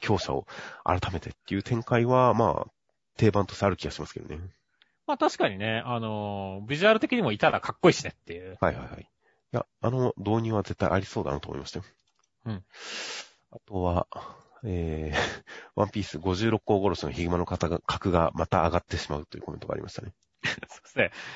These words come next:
Speaker 2: もうこれはあれですよね。あの、ヒグマが、あの、シャンクス相手に対して、「お前みたいなやつを五十六人殺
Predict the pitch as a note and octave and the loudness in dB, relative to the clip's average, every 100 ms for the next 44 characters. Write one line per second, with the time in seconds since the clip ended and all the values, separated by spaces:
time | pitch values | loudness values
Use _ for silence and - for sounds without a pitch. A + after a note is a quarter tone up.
0 | - E3+ E3 A#2 G3 A#3+ A#3+ G#3 F3+ F#3+ | 0 6 6 6 8 10 10 10 8 6
1 | G3 C#3+ F#2 F#2 F#2 F#2 F2+ - D#3 E3+ | 4 4 2 2 0 0 -2 2 6 8
2 | E3+ E3 D#3+ C#3+ B2+ A#2+ A#2 - G3 E3+ | 8 8 8 8 4 2 -2 -2 -2 -2
3 | - - G2 F#2 G#2+ A2+ F2+ E2+ A#2 A#2 | -2 -2 0 0 -2 -2 -2 -2 0 4
4 | D3 D3+ D3+ D#3 B2 G#2+ A2+ B2 B2+ D3+ | 6 6 4 4 4 4 2 4 6 6
5 | C#3+ - C3 - B2 | 6 4 0 2 0